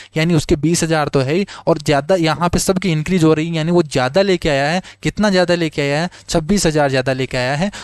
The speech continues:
तो बीस हज़ार plus छब्बीस हज़ार कितना हो गया, छियालीस हज़ार। तो ये हो जाएगा इसका आंसर। नेक्स्ट क्वेश्चन देखो, यहाँ आपसे बोला है कि उमेश एक निश्चित राशि पर चार परसेंट की वार्षिक दर से दो सालों के लिए,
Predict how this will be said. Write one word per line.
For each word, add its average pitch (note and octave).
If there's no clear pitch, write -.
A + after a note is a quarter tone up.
तो D#3+
बीस E3
हज़ार D3+
plus D3
छब्बीस D3
हज़ार C#3+
कितना C#3
हो C3
गया, D#3
छियालीस C3
हज़ार। -
तो D#3
ये D#3+
हो E3+
जाएगा B2+
इसका C3
आंसर। B2
नेक्स्ट G#3
क्वेश्चन A3
देखो, E3+
यहाँ F#3+
आपसे G#3+
बोला F3
है F3
कि G3
उमेश F3+
एक G3+
निश्चित F3
राशि D#3+
पर D3+
चार F#3
परसेंट F#3
की F#3
वार्षिक D3
दर C#3+
से E3+
दो F#3
सालों B2
के C3
लिए, C3+